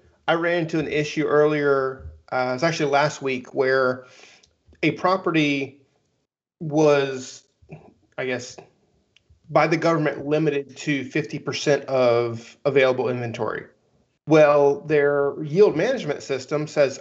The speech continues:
"Oh, we only have twenty-five percent occupancy. I'm gonna adjust my rate way down to account for that." The yield system did not know that fifty percent was now the new hundred percent. So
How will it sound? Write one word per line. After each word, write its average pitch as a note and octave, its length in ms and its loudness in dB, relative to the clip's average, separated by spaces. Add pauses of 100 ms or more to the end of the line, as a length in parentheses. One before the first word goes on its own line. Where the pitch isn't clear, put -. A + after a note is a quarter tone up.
"Oh, B3 220 2
we D#3 180 -4
only G#3+ 220 2
have C3+ 540 -4 (260)
twenty-five D3+ 540 0
percent D3 300 -6
occupancy. C#3 840 -4 (800)
I'm D3+ 140 2
gonna F3 160 4
adjust C#3+ 340 2
my C#3 80 0
rate B2+ 460 -6
way C#3 260 -2
down C3 600 0
to C3 360 -4
account E3+ 320 -2
for C3+ 120 -4
that." - 380 -6 (800)
The D3+ 140 2 (340)
yield F3+ 380 4
system C#3 480 -6
did D3 200 -2
not C#3 280 -8
know C#3 580 2
that B2+ 600 0 (240)
fifty - 400 -4
percent - 480 -6
was B2+ 140 -4
now C3 180 -2
the A#2+ 100 -6
new B2 220 -2
hundred A#2+ 400 -4
percent. - 400 -10 (320)
So C#3+ 400 2